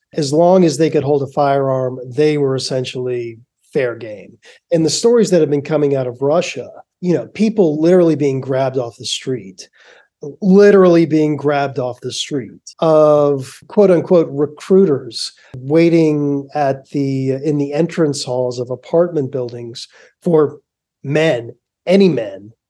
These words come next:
to come out. I mean, these, these things <laughs> have, have spread like wildfire across Russian society. Does it mean that support for the war is dwindling? It's,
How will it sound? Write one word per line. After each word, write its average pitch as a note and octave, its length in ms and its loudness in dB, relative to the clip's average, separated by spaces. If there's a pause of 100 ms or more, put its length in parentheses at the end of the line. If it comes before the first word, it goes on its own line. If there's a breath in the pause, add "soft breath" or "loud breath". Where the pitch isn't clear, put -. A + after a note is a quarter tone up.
(220)
to D#3+ 80 0
come D3 260 -2
out. C3 480 -4 (240)
I D#3 60 -4
mean, C#3 240 -4
these, E3+ 280 -2
these F#3+ 260 0
things F3 240 2
<laughs> - 20 -12
have, D#3+ 580 -2 (140)
have D3 180 -4
spread E3+ 300 0
like C#3+ 160 0
wildfire C3 1000 -2 (320 soft breath)
across C3+ 440 -2
Russian B2+ 320 -6
society. A2+ 600 -14 (220)
Does E3+ 180 2
it E3+ 80 0
mean G#3 200 4
that F#3+ 160 2
support F#3+ 420 0
for F#3 160 -8
the D#3 80 0
war D#3+ 320 2
is C3 180 -4
dwindling? F3+ 680 0
It's, E3 340 -6